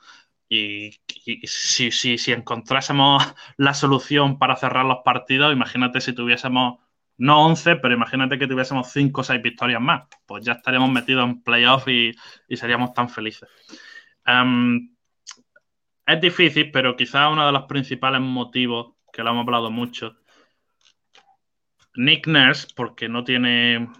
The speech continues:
muchos más recursos, tiene que exprimir mucho a ciertos jugadores.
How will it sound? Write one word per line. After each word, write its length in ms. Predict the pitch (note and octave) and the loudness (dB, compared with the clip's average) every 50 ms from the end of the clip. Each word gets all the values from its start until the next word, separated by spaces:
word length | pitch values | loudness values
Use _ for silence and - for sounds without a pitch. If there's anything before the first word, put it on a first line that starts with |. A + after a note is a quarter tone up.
| - - | -12 -8
muchos 420 | B2+ B2+ C3 C3 B2+ - C3 A#2 | -6 -4 -4 -4 -4 -6 -6 -6
más 400 | A#2+ A#2+ A#2+ B2 A#2+ A#2+ A#2 A2+ | -2 -2 0 0 2 2 0 0
recursos, 640 | A#2+ A#2 A#2 - - B2+ A#2+ A#2+ - - A#2 B2 B2 - _ _ | 0 -4 -6 -2 -2 -2 -2 -2 -4 -6 -8 -8 -8 -12 _ _
tiene 260 | - C3 C#3 C#3 C3 | 0 2 2 2 2
que 80 | D3 | 2
exprimir 440 | C3+ C#3 C#3 - B2+ A#2 B2 B2+ B2+ | 0 -2 -2 -4 -2 0 2 2 2
mucho 480 | B2 B2 B2 B2 - - C#3+ C3 B2+ - - | 2 2 0 -2 -2 -2 -2 -2 -2 -2 -4
a 120 | A2+ - | -6 -4
ciertos 340 | - B2 A2+ - - B2 - | -4 -8 -8 -6 -6 -8 -8
jugadores. 440 | - B2+ A2 G2+ G2+ G2+ G2+ - | -8 -8 -8 -8 -8 -10 -12 -12